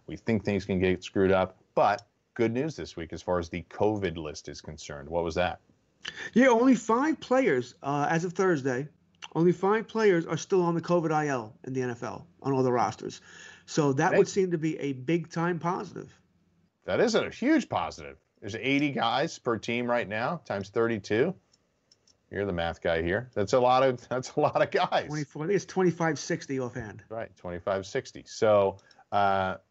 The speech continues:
Speaker 1: so there we are. We're down to five guys. Now, not all those guys are bubbled up either. Some of the, a lot of the rookies, as we've seen from Hard Knocks, a lot of the rookies are living in team hotels, so they're in a,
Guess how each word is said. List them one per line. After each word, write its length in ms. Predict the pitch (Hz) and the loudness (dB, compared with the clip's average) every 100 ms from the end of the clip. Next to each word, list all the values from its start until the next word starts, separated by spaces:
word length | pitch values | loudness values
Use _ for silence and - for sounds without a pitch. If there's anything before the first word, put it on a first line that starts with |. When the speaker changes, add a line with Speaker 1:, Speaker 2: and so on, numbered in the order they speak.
| _ _ _ _ | _ _ _ _
Speaker 1:
so 180 | - 107 | -4 0
there 120 | 113 | 0
we 120 | 139 | 0
are. 160 | 190 226 _ _ _ _ | -2 -6 _ _ _ _
We're 180 | 101 113 | -2 0
down 220 | 117 139 | 2 0
to 60 | 147 | -2
five 520 | - 123 127 151 156 | -2 0 2 2 0
guys. 540 | 147 165 113 - - _ _ _ | -2 -4 -6 -14 -20 _ _ _
Now, 520 | 95 98 101 101 101 101 _ _ _ _ _ | -4 -2 0 -2 -6 -10 _ _ _ _ _
not 260 | 104 113 226 | -4 0 2
all 140 | 269 | 2
those 200 | 330 233 | 0 -2
guys 220 | 135 147 147 | 0 0 0
are 60 | |
bubbled 340 | 131 151 180 170 | 0 0 2 0
up 240 | 277 - | -2 -4
either. 300 | 160 269 - _ _ _ _ _ | -6 -6 -10 _ _ _ _ _
Some 280 | - 123 | -4 -2
of 80 | 147 | 0
the, 100 | 131 - | -2 -2
a 80 | 107 | 0
lot 200 | 107 120 | 2 2
of 40 | |
the 80 | 123 | 0
rookies, 380 | 110 95 113 113 | -2 -4 -4 -4
as 80 | |
we've 100 | 92 | -6
seen 220 | 87 113 101 | -8 -8 -6
from 120 | 90 | -2
Hard 220 | 90 92 | 0 0
Knocks, 220 | 90 98 | 0 -4
a 40 | 87 | 0
lot 100 | 87 | 0
of 80 | |
the 40 | 90 | 0
rookies 380 | 87 90 101 87 | -4 -6 -8 -8
are 120 | 76 _ _ | -10 _ _
living 240 | 95 90 | -4 -2
in 140 | 85 78 | -4 -6
team 240 | - 92 | -4 -2
hotels, 560 | 87 85 - 82 90 90 | 0 0 2 2 2 0
so 80 | 87 | 0
they're 240 | 87 87 | 0 0
in 120 | 85 | 0
a, 140 | 80 | -4